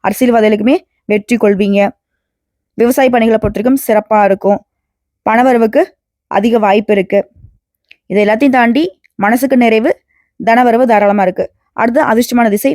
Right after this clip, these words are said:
வடக்கு திசை, அதிர்ஷ்டமான எண் மூன்று, அதிர்ஷ்டம் தரக்கூடிய நிறங்க சிவப்பு நிறம். இந்த நாள்ல இந்த நிறத்தை அதிகமா பயன்படுத்துங்க, அதிர்ஷ்டத்தை ஈர்த்து கொடுக்கும்.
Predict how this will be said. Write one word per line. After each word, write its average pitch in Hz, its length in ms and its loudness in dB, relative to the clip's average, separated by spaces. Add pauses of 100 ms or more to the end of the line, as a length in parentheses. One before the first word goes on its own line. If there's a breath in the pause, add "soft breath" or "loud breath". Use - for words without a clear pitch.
வடக்கு 214 300 0
திசை, 254 240 0
அதிர்ஷ்டமான 214 440 -2
எண் 202 140 0
மூன்று, 202 220 0 (140)
அதிர்ஷ்டம் 214 320 -4
தரக்கூடிய 208 280 0
நிறங்க 190 280 0
சிவப்பு - 260 -2
நிறம். 247 180 -4 (120)
இந்த 233 160 4 (100)
நாள்ல 214 260 2 (380 soft breath)
இந்த 269 280 4
நிறத்தை 226 240 0
அதிகமா 208 280 0
பயன்படுத்துங்க, 190 500 -2
அதிர்ஷ்டத்தை 190 400 -6
ஈர்த்து 185 300 -8
கொடுக்கும். - 280 -6